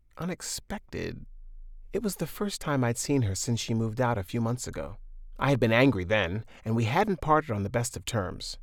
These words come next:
so I was surprised to be greeted with no malice, no reproach. She simply hugged me and grinned. She told me that I looked a lot better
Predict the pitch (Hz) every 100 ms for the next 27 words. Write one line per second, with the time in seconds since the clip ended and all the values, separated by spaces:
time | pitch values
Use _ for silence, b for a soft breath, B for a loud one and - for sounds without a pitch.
0 | - - 277 285 277 - - 254 208 123
1 | 127 - 151 - 185 123 117 131 147 175
2 | 196 147 117 160 - - - - 180 180
3 | - 190 - - - _ _ - 202 -
4 | 226 208 165 220 220 - 104 117 - 160
5 | 165 190 202 98 104 - - - - -
6 | 196 202 196 180 175 180 185 - 170 180
7 | - 190 170 104 107